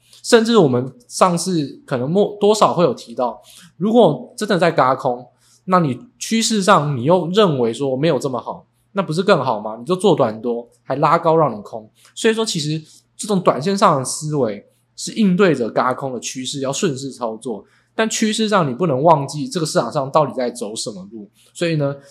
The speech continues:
在风险层面逐渐的松懈，市场上越来越投机跟乐观，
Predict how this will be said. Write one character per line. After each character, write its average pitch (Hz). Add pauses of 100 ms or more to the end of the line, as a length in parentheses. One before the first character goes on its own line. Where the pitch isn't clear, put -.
(120)
在 156 (220)
风 226
险 170
层 127
面 160
逐 131
渐 160
的 131
松 123
懈， 113 (120)
市 196
场 139
上 151
越 196
来 131
越 139
投 123
机 139
跟 143
乐 135
观， 110